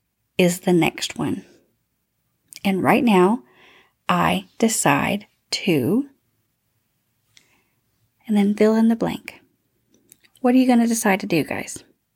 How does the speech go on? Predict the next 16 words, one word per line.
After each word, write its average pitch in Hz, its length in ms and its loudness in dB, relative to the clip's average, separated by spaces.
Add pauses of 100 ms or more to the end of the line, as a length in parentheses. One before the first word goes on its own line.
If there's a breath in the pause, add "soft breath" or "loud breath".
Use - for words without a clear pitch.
(920)
Are 214 60 0
you 196 100 2
gonna 196 160 0
decide 220 600 0
to 226 80 -2
go 214 240 4
into 220 280 2
this 214 260 0
white 202 220 2
space 214 300 0
challenge 220 400 -2
that - 120 0
we 214 100 0
have 214 220 0
coming 220 300 0
up? 220 240 -2